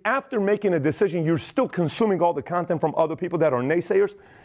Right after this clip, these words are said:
you are gonna backtrack, you're not gonna play offense, you'll be defensive, you'll be a little bit hesitant.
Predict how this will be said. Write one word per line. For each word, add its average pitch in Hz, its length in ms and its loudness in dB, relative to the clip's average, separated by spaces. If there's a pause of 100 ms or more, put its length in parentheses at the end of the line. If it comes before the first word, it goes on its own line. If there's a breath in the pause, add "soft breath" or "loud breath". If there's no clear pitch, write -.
(160 loud breath)
you 175 160 4
are 185 100 0
gonna 156 200 0
backtrack, 185 540 0
you're 165 100 4
not 175 140 0
gonna 160 140 0
play 160 180 2
offense, 175 320 0
you'll 165 100 2
be 147 100 2
defensive, 170 460 0
you'll 151 120 0
be 147 80 2
a 143 60 4
little 170 180 2
bit 135 100 2
hesitant. 185 460 -2